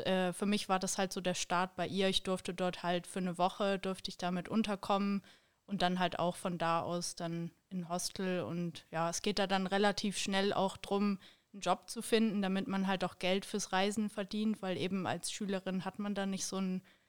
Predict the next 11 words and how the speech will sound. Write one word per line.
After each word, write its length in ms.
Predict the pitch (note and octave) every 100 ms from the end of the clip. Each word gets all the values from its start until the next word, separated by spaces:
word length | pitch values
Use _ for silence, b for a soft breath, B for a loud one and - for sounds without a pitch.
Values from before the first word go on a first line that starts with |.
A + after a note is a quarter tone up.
| _
großes 360 | - G3+ G3+ G3
Startkapital. 1160 | - F#3 F3 - - G#3 G#3+ - G3+ G3 G3+ G#3 _ _ _ _ -
Ja, 340 | G3+ E3+ D3+ F3 _ _
und 220 | F#3+ F3
dann 160 | F3+ F3
ging 180 | F3+ F3+
das 140 | F3
von 180 | - F3
da 160 | E3+
aus 160 | E3+ F#3+
los. 400 | A3 F3+ F#3+ -